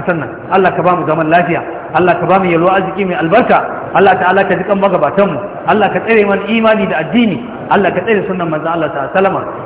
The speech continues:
Allah ta'ala, duk makiya addinin ka, ka san shi, Allah ka yi mana maganin su. Allah ka ba mu ikon tsayawa wajen ba da kariya ga sunnan manzon Allah sallallahu alaihi wasallam da addinin ka. اللهم صل على محمد وعلى آل محمد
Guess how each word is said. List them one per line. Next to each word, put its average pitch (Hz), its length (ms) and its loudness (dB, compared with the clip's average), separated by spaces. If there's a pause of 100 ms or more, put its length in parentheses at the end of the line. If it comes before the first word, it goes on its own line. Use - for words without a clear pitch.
(100)
Allah 185 240 4
ta'ala, 180 200 4 (120)
duk 208 160 2
makiya 202 360 4 (120)
addinin 190 320 -2
ka, 160 160 -8
ka 190 120 2
san 190 160 -4
shi, 175 80 -4
Allah 175 200 0
ka 170 120 -2
yi 175 40 2
mana 175 160 -2
maganin 151 400 -2
su. - 80 -8 (400)
Allah 190 240 4
ka 180 80 -2
ba 214 160 6
mu 214 160 4
ikon 226 360 0
tsayawa 214 360 6
wajen 196 240 2
ba 208 80 4
da 190 160 -2
kariya 202 320 2
ga 185 160 -4
sunnan 180 240 -4
manzon 143 160 -4
Allah 147 280 -2 (280)
sallallahu 185 240 2
alaihi 165 160 0
wasallam 180 200 -2
da 160 120 2
addinin 147 360 -2
ka. 117 100 -4 (280)
اللهم 180 480 2
صل 202 160 0
على 180 160 2
محمد 170 420 0
وعلى 170 200 2
آل 165 120 0
محمد 160 340 -2